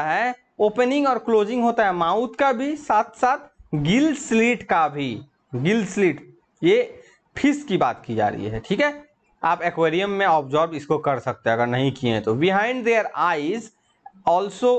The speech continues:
open and close, अपर कुलम कहाँ होता है, just आई के पीछे की तरफ, कान के पास बोल सकते हैं, वहां भी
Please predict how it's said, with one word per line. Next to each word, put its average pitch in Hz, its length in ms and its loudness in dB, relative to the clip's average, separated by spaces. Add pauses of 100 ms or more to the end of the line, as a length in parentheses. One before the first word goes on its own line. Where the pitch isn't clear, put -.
(140)
open 151 300 0
and 123 220 -2
close, 107 260 0
अपर 147 220 0
कुलम 180 320 0
कहाँ 190 260 0
होता 202 160 0
है, 180 120 -2
just 196 340 -2
आई 175 340 -2
के 247 180 2 (440)
पीछे 165 300 2
की 139 100 -2
तरफ, 117 300 -4
कान 233 260 -2
के 208 100 -2
पास 151 220 -2
बोल 127 220 -2
सकते - 340 -6
हैं, 104 160 -4
वहां 170 520 0
भी 220 260 -2